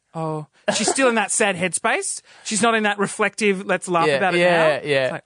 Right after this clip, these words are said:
Speaker 1: "Oh, I really sh-, needed to have picked my moment."
Speaker 2: Way too soon.
Speaker 1: Yeah, like, way too soon. <laughs> It felt really bad.
Speaker 2: What are you excited about most with your work? And wh-, what's, what's next? What excites you about your
Speaker 1: No.
Speaker 2: work next?
Speaker 1: The fact that I don't know.
Speaker 2: Yeah, right.
Speaker 1: Like, I didn't think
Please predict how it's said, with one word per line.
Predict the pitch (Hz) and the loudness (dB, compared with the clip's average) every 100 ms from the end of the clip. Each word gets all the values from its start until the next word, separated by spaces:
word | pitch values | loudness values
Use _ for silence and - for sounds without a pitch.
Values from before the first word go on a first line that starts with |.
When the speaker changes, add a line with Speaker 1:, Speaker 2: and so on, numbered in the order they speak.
| 151 | -10
Speaker 1:
"Oh, | |
I | 147 | -10
really | 143 143 139 | -10 -12 -14
sh-, | - | -14
needed | 143 139 | -16 -16
to | 147 | -16
have | 143 | -16
picked | 160 | -16
my | 147 139 | -14 -12
moment." | 139 139 | -10 -2
Speaker 2:
Way | 131 131 | 0 0
too | - 127 | -4 -6
soon. | 135 120 123 | -4 -6 -6
Speaker 1:
Yeah, | 151 147 143 147 | -8 -6 -4 0
like, | 165 135 _ 156 143 | -2 -2 _ -18 -10
way | 143 | -10
too | 135 147 | -10 -18
soon. | - 143 139 143 | -16 -18 -18 -18
<laughs> | - - - - _ - - - - | -20 -20 -20 -20 _ -20 -20 -18 -14
It | 160 | -14
felt | - - | -14 -14
really | 156 156 | -16 -16
bad. | 151 151 165 - - - | -16 -16 -18 -20 -18 -2
Speaker 2:
What | 170 | 0
are | 214 | 2
you | 214 | 0
excited | 175 170 151 | -2 0 0
about | 139 139 | 0 0
most | 123 123 120 - | 0 -2 -2 -4
with | 127 | -4
your | 120 | -4
work? | 113 113 127 | -4 -6 -4
And | 143 143 | -2 -2
wh-, | 135 170 | 0 0
what's, | 170 180 160 | 2 0 0
what's | 156 - | 0 0
next? | 127 135 - | -2 -2 -2
What | 147 147 | -4 -4
excites | 123 - - 123 117 - | -4 -6 -2 -2 -4 -6
you | |
about | 117 110 107 | -4 -4 -4
your | 110 | -2
Speaker 1:
No. | |
Speaker 2:
work | 117 113 - | 0 0 -6
next? | 107 101 - - | -12 -14 -16 -6
Speaker 1:
The | 285 | -6
fact | - 277 | -6 -6
that | 262 | -2
I | 240 | -2
don't | 208 214 180 | -2 -6 -2
know. | 170 254 330 170 147 | 0 2 2 0 -4
Speaker 2:
Yeah, | 110 110 107 | -6 -4 -4
right. | 110 | -4
Speaker 1:
Like, | 285 | -2
I | 294 | 0
didn't | 359 339 | -2 -6
think | - 285 262 | -8 -8 -8